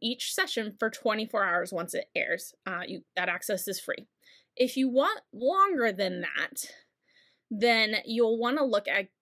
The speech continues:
potentially upgrading to an All Access Pass or Pro Pass, both of which will get you lifetime access to the summit. Um, the pro-, the difference is the Pro Pass also includes a ton of fantastic bonuses from our speakers,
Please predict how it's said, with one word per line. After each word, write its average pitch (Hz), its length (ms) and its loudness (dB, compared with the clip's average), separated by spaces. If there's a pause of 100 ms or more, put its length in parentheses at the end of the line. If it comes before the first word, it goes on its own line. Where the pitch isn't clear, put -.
(220)
potentially 208 540 -2
upgrading 185 480 -2
to 214 100 -6
an 196 80 -4
All 196 120 0
Access 294 240 -6
Pass 180 260 -4
or 190 80 0
Pro 262 240 0
Pass, - 260 -8
both 196 280 -2
of 240 100 2
which 202 220 -6
will 226 80 -4
get - 320 -8
you 175 80 -6
lifetime - 520 -8
access - 440 -6
to - 400 -10
the 175 80 -10
summit. - 500 -6 (480)
Um, 175 340 0
the - 80 0
pro-, - 220 0
the 240 100 4
difference 262 360 2
is 220 140 -2
the 220 100 -2
Pro 208 240 2
Pass 214 320 -2
also 226 280 2
includes 214 360 -2
a 190 140 0
ton 214 340 -6
of 202 100 -4
fantastic 190 580 -4
bonuses 180 460 -4
from 180 240 -8
our - 140 -8
speakers, 311 640 -4